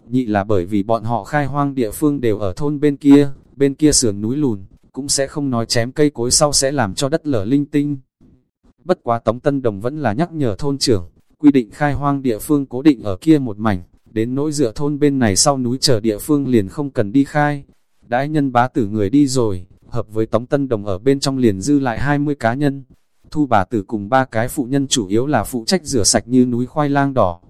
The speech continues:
cũng đem hư rớt hoặc là hai đầu tiêu rớt. Tống Tân Đồng cho các nàng đã phát không thấm nước bao tay, để tránh hơi ẩm quá nặng, cấp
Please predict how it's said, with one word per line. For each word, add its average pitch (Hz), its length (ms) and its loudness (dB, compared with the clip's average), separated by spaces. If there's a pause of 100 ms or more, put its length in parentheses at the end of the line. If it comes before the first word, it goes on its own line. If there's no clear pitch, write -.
(140)
cũng 135 180 -8
đem 143 180 2
hư 143 200 0
rớt 170 220 -4
hoặc 127 280 -8
là 104 160 -2
hai 135 200 -2
đầu 110 180 0
tiêu 143 260 2
rớt. 165 260 2 (300)
Tống 117 160 -2
Tân 143 220 -2
Đồng 107 180 -2
cho 139 140 -4
các 170 220 -4
nàng 117 240 -2
đã 110 140 -2
phát - 220 -2
không 143 220 -6
thấm 120 200 -2
nước 175 160 0
bao 143 160 4
tay, 147 360 2 (240)
để 101 160 -2
tránh 117 200 -2
hơi 151 200 0
ẩm 104 200 -6
quá 113 360 -2 (800)
nặng, 117 220 -2 (320)
cấp 170 140 -4